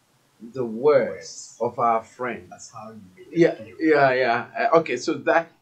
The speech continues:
Speaker 1: and the, the silence of our enemies. And so there is one on Maya Angelou that made, uh, that was about how you made them feel. But this one, he's talking about the fact that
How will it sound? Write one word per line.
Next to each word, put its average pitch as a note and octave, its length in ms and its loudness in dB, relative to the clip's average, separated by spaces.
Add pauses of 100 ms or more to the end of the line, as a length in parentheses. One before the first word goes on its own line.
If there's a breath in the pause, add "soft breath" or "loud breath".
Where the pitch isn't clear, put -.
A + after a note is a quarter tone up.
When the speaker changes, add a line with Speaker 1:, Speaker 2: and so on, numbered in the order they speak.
(140)
Speaker 1:
and C#3 140 -2
the, C#3+ 100 -2 (220)
the D#3+ 140 2
silence F#3+ 560 -2
of A#2+ 100 -10
our A#2+ 160 -2
enemies. A#2+ 540 -4
And B2 280 -6 (320)
so E3+ 140 -10
there E3 160 4
is D#3+ 80 -4
one A#3 240 0
on D#3 300 -8
Maya B2 340 -2
Angelou A#2+ 640 -4
that B2 240 -6
made, B2 240 -10 (320)
uh, G#2+ 140 -6
that A2+ 160 -2
was G#2+ 160 -6
about G2 340 -6
how B2+ 220 -6
you A2+ 160 -6
made A2 240 -6
them G2+ 160 -10
feel. G2 420 -12 (300)
But C3+ 240 -4
this F#3+ 200 -4
one, B2+ 380 -10 (100)
he's C#3 360 -12
talking F#3 300 -10
about C3+ 160 -4
the A#2+ 160 -8
fact - 240 -14
that - 200 -8